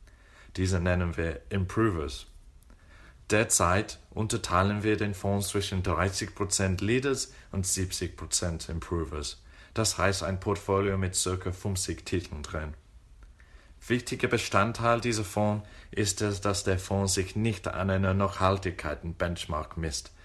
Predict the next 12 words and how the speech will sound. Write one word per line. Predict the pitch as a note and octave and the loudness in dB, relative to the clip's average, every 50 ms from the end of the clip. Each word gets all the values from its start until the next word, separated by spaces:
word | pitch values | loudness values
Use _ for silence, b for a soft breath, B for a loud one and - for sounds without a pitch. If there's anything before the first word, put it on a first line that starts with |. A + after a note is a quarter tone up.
| B B B B B | B B B B B
sondern | - - F#2+ F#2+ F#2 - G2+ G2+ G2 F#2+ | -2 0 0 2 2 0 0 -2 -2 0
direkt | - G2+ G2 G2+ G#2+ G#2+ G#2 G2 - - | 2 2 4 4 4 2 0 -2 -4 -2
gegen | F#2 F2+ E2+ F#2+ F#2 F2+ | -2 -2 0 -2 -2 0
den | F#2 F2+ F2 | 0 0 0
M | D#2+ C#2 F2+ F2+ | 0 -2 0 0
S | F2+ F2 - - | 0 0 0 0
C | - F2 | 0 0
I | E2+ | 0
All | E2+ F2 E2+ E2 - F2 F2+ F2 | 0 0 0 -2 -2 -4 -4 -6
Countries | - - F2+ E2+ E2 - - E2+ E2+ D#2+ D#2+ | -4 -4 -4 -4 -4 -4 -6 -6 -6 -4 -4
World | E2 E2 E2 F2 E2 D#2+ - | -2 -2 -2 -2 -2 -4 -6
Index. | D2+ E2+ E2+ D#2+ - - - - - - | -6 -6 -6 -6 -8 -10 -10 -12 -14 -18